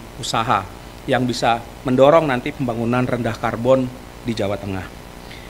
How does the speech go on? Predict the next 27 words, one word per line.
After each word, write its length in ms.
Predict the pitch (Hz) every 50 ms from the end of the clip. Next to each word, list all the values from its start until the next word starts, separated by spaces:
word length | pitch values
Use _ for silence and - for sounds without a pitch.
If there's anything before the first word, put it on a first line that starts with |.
| - - - 170
Demikian, 480 | 170 131 127 156 165 175 196 196 190
Bapak 320 | 147 131 131 - 131 127 127
dan 80 | 139
Ibu 160 | 143 127 131
sekalian, 640 | 131 - - 131 120 113 113 113 113 127 156 196 202 185 - -
kunci 400 | - 156 143 135 - - 208 202
dari 400 | 170 143 127 123 131 135 127 127
keberhasilan 720 | - 143 131 131 123 131 127 120 - 147 139 139 135 131 123
transisi 720 | 131 127 123 123 - 139 123 - - 131 123 123 123 127 123 - - - - - -
energi 560 | 139 123 123 120 113 110 120 135 165 170 -
adalah 480 | 127 117 110 110 107 113 113 113 110 - - - - - - - -
kolaborasi. 800 | - 120 117 113 113 117 113 110 104 101 - 170 185 226 - - -
Oleh 140 | 113 117 120
karena 180 | 120 113 117
itu, 120 | 117 156 151
kami 240 | 139 135 139 143 143
ingin 160 | 139 139 143
mendorong 500 | 143 139 143 143 143 160 165 165 160 160 - - - - - - - -
semua 380 | - - 147 135 135 131 131 127
pihak, 340 | 139 131 139 165 147 -
baik 240 | 127 120 113 - 127
itu 80 | - 139 -
pemerintah, 640 | 135 120 120 127 131 127 131 123 131 131 127 123 113 - - - - - - - -
pemerintah 480 | 139 123 120 - 117 113 120 - 110 104
provinsi, 560 | - 117 117 - 127 123 123 - 156 151 147
pemerintah 560 | 131 117 113 117 117 113 110 - 117 113 110 104 - - - - - - -
daerah 540 | 117 98 113 110 110 131 143 151 147 151 -